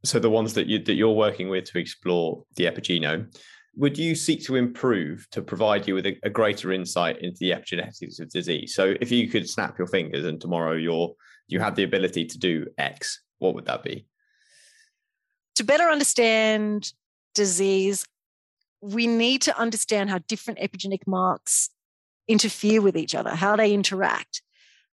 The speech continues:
Speaker 2: We can study D N A methylation as much as we want, but it, it doesn't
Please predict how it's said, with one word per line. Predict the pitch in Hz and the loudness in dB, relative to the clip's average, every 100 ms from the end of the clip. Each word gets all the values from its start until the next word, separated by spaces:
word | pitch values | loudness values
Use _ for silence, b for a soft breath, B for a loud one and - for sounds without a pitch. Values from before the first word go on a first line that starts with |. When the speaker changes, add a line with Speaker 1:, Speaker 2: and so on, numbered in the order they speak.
| _ _ _ _ _ - | _ _ _ _ _ 0
Speaker 2:
We | 233 | 0
can | 233 294 254 247 | 4 4 4 4
study | - - 269 285 | 2 2 4 4
D | 226 240 226 | 2 4 4
N | |
A | 208 | 4
methylation | 190 196 190 185 180 175 | 0 0 -2 -2 -6 -8
as | 170 | -8
much | - | -6
as | 147 | -8
we | 151 | -10
want, | - 117 - - | -10 -12 -8 -2
but | 156 - | 0 0
it, | 139 - | -4 0
it | 208 | 2
doesn't | 233 226 | 4 4